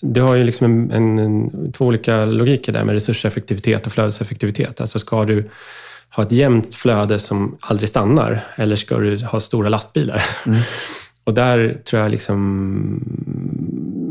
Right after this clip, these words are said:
Speaker 1: man behöver fundera rätt mycket kring det där. Eh, det, det, den
Speaker 2: Men vi
Speaker 1: rådande log-, logistik, eh, om man tittar på transport, där har ju, vi, vi samlar väldigt mycket till ett ställe och har stora maskiner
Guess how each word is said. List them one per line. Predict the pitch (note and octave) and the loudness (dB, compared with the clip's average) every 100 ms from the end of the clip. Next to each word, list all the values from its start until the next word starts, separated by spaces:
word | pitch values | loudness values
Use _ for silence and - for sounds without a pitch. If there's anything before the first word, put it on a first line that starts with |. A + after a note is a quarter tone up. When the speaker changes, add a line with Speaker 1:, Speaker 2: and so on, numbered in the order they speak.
| E3+ | -2
Speaker 1:
man | C3 A#2+ A2+ | 2 4 4
behöver | A#2 A2+ A2 | 4 4 2
fundera | - A2+ A2+ A2+ C#3+ C#3+ B2 | 4 4 4 4 4 4 4
rätt | A2 | 2
mycket | B2+ - A#3 | 0 0 2
kring | E3 | 4
det | A2 | 2
där. | A2+ - - - | 0 -4 -6 -2
Eh, | A#2 G#2+ A2 B2 B2 | 0 2 2 2 2
det, | A#2+ | 0
det, | B2 B2+ B2 | 2 0 2
den | B2 B2 A#2 | 4 4 4
Speaker 2:
Men | A2 - - - - - | 2 -6 -20 -18 -8 4
vi | B2+ F3+ | 6 8
Speaker 1:
rådande | G#3 G#3+ F#3+ | 6 6 6
log-, | E3+ E3 E3+ D#3+ E3+ | 6 6 6 4 6
logistik, | D#3 C#3 - C3 - C3+ | 6 4 4 2 2 4
eh, | A#2+ A2+ A2+ A2 B2 C#3+ | 6 6 6 4 4 4
om | |
man | D3 | 4
tittar | D3+ C#3+ | 4 2
på | C3 | 0
transport, | B2 B2+ - C3 | 2 2 2 2
där | D3 D#3 | 4 6
har | D3 | 6
ju, | C#3+ C3 B2 | 4 4 2
vi, | C3+ | 2
vi | C#3+ | 2
samlar | - D#3+ B2+ A#2+ | 4 4 4 6
väldigt | C3 A2+ D3 | 4 4 2
mycket | C3 - - - | -2 -2 -4 0
till | A#2 | 0
ett | - | 0
ställe | - A2+ B2+ | 0 2 2
och | G#2 | 2
har | |
stora | G#2 A#2+ A2 | 0 2 2
maskiner | A2 B2 G#2+ - - | 2 2 2 0 -2